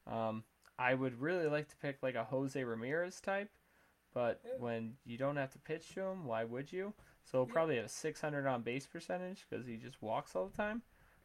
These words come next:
Speaker 1: I'm going Mike
Speaker 2: Mm-hmm.
Speaker 1: Trout. Again,
Speaker 2: That's,
Speaker 1: going very
Speaker 2: that's a
Speaker 1: heavy on the
Speaker 2: really great,
Speaker 1: Angels.
Speaker 2: it's a really great pick. It's a really great pick. I didn't pick Mike Trout.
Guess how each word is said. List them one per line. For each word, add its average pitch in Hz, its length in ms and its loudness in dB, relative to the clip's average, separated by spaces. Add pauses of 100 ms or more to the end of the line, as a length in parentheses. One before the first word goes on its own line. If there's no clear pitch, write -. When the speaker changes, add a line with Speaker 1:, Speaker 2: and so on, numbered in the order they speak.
Speaker 1:
I'm 175 180 0
going 190 200 4
Mike 135 160 4
Speaker 2:
Mm-hmm. 175 100 -8
Speaker 1:
Trout. 120 300 2 (1000)
Again, 139 280 6
Speaker 2:
That's, 185 140 6
Speaker 1:
going 151 180 6
very 156 280 8
Speaker 2:
that's 160 60 2
a - 20 2
Speaker 1:
heavy 160 240 6
on 156 80 6
the 147 80 2
Speaker 2:
really - 200 6
great, - 100 6
Speaker 1:
Angels. 131 300 2 (220)
Speaker 2:
it's - 100 -16
a 190 80 2
really 180 360 2
great 180 280 0
pick. 151 380 -6 (760)
It's 175 160 -10
a 180 40 -4
really 180 260 4
great 170 240 0
pick. 170 200 0 (200)
I 165 140 2
didn't 214 260 -6
pick 185 240 -4
Mike 185 220 -8
Trout. 202 380 -8